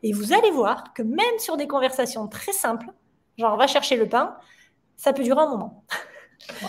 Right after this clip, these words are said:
Speaker 1: Parce que quand vous, vous vous dites, « Bah, va chercher le pain », vous sous-entendez peut-être dans la, dans les cinq minutes ou dans un quart d'heure, ou « Va chercher le pain dans cette boulangerie-là ». Dans votre tête, il se passe un truc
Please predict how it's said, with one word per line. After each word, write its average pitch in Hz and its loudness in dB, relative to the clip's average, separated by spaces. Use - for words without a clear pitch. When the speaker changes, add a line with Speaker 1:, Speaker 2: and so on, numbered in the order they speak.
Speaker 1:
Parce - 0
que 202 -6
quand - -2
vous, 440 12
vous 381 -2
vous 359 0
dites, « 349 2
Bah, - 0
va 269 4
chercher 262 -2
le 233 -2
pain », 349 4
vous 294 -2
sous-entendez 240 2
peut-être 247 2
dans 220 2
la, 214 0
dans 220 -2
les 220 0
cinq 220 -2
minutes 381 -2
ou 269 -4
dans 226 2
un 220 0
quart 240 2
d'heure, 339 4
ou « 262 -4
Va 262 2
chercher 269 0
le 269 2
pain 269 4
dans 254 0
cette 226 0
boulangerie-là ». 220 0
Dans 277 6
votre 294 8
tête, 453 4
il 359 -2
se - -8
passe 294 4
un 349 6
truc 349 -4